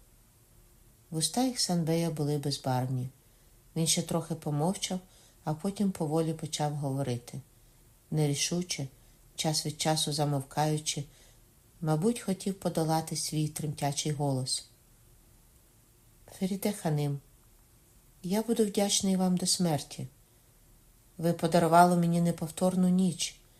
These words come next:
Такої не було в мене і за щасливих днів. Я вам сказав оце неправду. Я не спав до ранку.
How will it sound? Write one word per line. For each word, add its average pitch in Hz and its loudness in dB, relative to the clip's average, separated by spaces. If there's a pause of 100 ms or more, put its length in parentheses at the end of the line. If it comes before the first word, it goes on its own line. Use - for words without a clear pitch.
(420)
Такої 190 2
не 160 4
було 156 2
в 180 2
мене 156 4 (220)
і 160 -4
за 156 -2
щасливих 156 0
днів. 123 -2 (1400)
Я 190 4
вам 175 6
сказав 160 2
оце 147 -2
неправду. 139 -2 (920)
Я 214 0
не 190 4
спав 160 4
до 151 4
ранку. 151 0